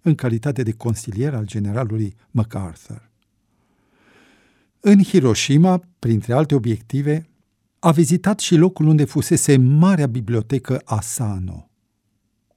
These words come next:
Spre uriașa sa uimire, dintre miile de volume existente,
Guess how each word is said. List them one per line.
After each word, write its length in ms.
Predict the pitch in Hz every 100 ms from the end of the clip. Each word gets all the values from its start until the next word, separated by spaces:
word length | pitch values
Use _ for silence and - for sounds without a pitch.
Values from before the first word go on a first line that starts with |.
| _ _ _ _ _ _ _ _ _ _ _ _ _ _ _
Spre 800 | - - - 117 113 110 113 _ _ _
uriașa 800 | 120 117 107 120 170 - - 156
sa 420 | - - 110 87 -
uimire, 800 | 107 104 104 113 95 90 90 _ _ _ _ _ _ _ _ _ _ - - -
dintre 480 | 120 196 196 170 190
miile 600 | 180 196 240 247 240 220
de 120 | 208
volume 340 | 170 180 170
existente, 960 | 160 - 151 - 160 160 127 107 110